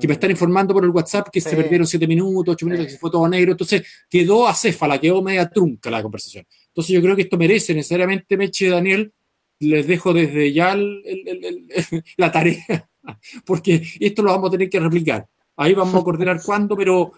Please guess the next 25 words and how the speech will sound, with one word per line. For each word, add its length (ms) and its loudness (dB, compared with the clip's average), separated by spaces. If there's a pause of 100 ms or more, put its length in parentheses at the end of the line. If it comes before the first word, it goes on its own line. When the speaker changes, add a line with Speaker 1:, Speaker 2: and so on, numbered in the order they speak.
(100)
Speaker 1:
bueno, 280 2 (220)
para 160 2
cerrar 460 2 (240)
la 240 2
transmisión 800 0
al 160 2
menos, 520 0 (180)
le 120 -2
quiero 180 2
dar 100 -2
las 140 -6
gracias 680 -4 (720)
nuevamente, 800 0 (720)
Meche, 580 0 (460)
Daniel, 560 2 (140)
Alberto, 680 -2 (1300)
al, 300 -2
a 100 -2
quienes 240 2
nos 100 2
están 200 -2
escuchando 440 -2
en 80 2
este 160 0
momento, 560 0